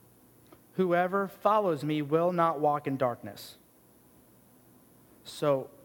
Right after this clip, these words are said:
are you walking in darkness or are you not? Are you following Jesus or are you not? It, it's really as simple as that. Let's bow our heads real quick.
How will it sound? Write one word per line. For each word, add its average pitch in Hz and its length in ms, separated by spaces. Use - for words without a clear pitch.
are 151 160
you 180 160
walking 170 360
in 165 100
darkness 160 460
or 143 220
are 147 120
you 143 160
not? 123 400
Are 151 80
you 139 140
following 160 480
Jesus 135 480
or 127 240
are 131 160
you 120 160
not? 110 260
It, 139 120
it's 139 200
really 139 240
as 123 120
simple 120 320
as 113 100
that. 110 200
Let's - 100
bow 165 120
our 143 60
heads 123 220
real 113 100
quick. - 240